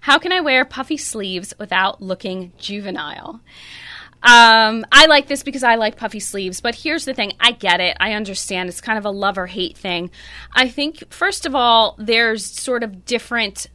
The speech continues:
uh, vol-, volumes of puffiness. So some, it depends on the fabric.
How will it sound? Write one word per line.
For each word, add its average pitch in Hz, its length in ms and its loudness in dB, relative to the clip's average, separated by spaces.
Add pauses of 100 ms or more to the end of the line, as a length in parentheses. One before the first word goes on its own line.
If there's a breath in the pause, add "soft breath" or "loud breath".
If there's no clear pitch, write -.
(440)
uh, 190 260 -2
vol-, 202 420 -10
volumes 196 880 -4
of - 280 -10
puffiness. - 760 -14
So 226 300 -4
some, 330 480 -4
it 277 140 -12
depends 285 260 -8
on 285 80 -6
the 214 80 -12
fabric. - 500 -6